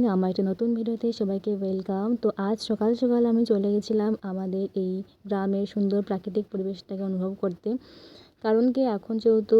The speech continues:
আহ, বর্ষাকাল, এই সময় যেহেতু মাঠে ধান গাছ লাগানো হয়, তাই আমাদের গ্রামের চারপাশে মাঠগুলোতে, এখানে জমিগুলোতে ধান গাছ লাগানো হচ্ছে, সেটাই আমি দেখতে গিয়েছিলাম। তো এখানে দেখো, চারিদিকে প্রায় সবুজে ভরে গেছে।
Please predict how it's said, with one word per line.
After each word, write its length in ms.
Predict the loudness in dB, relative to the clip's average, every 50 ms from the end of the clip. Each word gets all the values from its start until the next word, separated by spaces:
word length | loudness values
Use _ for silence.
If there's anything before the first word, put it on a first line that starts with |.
| 8 8
আহ, 400 | 6 4 2 -4 -2 -2 -2 -2 -2
বর্ষাকাল, 480 | -2 -2 -4 -2 -2 -2 2 2 2 2 2
এই 140 | 2 0
সময় 300 | 0 0 -2 -2 0 0
যেহেতু 260 | 0 2 0 0 0 0
মাঠে 300 | 0 0 -2 -2 -2 -4
ধান 220 | -2 0 0 2 2 2
গাছ 140 | 0 0 -2 -2
লাগানো 320 | -2 -2 0 0 0 0 2
হয়, 200 | 0 0 -2 -2 -4 -8 -20 -20 -20 -20 _ _ -8
তাই 320 | -6 -4 -2 -2 -2 -2 -2 -2 -2 -2
আমাদের 440 | -2 -2 -2 0 0 0 0 2 0 0 0 -2 -2 -2
গ্রামের 360 | 0 0 0 0 0 -2 0
চারপাশে 640 | 0 0 -2 0 0 0 0 0 0 -2 -2 0 2 2 2
মাঠগুলোতে, 580 | 2 2 0 0 0 0 -2 -2 -2 0 0 0
এখানে 280 | 0 0 -2 -4 -2 -2 0
জমিগুলোতে 680 | 0 0 0 0 0 0 0 0 0 0 -2 -4 -6 -6 -6 -6 -6 -6 -6
ধান 160 | -4 -4 -4 -4
গাছ 160 | -6 -6 -6 -4
লাগানো 300 | -4 -2 -2 -2 -2 -2
হচ্ছে, 240 | -4 -4 -6 -6 -8
সেটাই 260 | -6 -6 -4 -2 0 0
আমি 120 | 0 0
দেখতে 280 | 0 0 -2 -2 -6 -8
গিয়েছিলাম। 480 | -4 -2 -2 -4 -4 -4 -6 -4 -4 -6 -8 _ _ _ _ _ _ _ _
তো 20 | -2 -2
এখানে 260 | 0 0 0 -2 -2 -2
দেখো, 180 | -2 -2 -2 -2
চারিদিকে 460 | -2 0 0 0 0 0 -2 -2 -4 -4
প্রায় 300 | -6 -4 -6 -4 -4 -4
সবুজে 400 | -4 -4 -4 -2 -2 0 2 2
ভরে 260 | 2 4 4 4 4 2
গেছে। 280 | 2 0 -2 -4 -4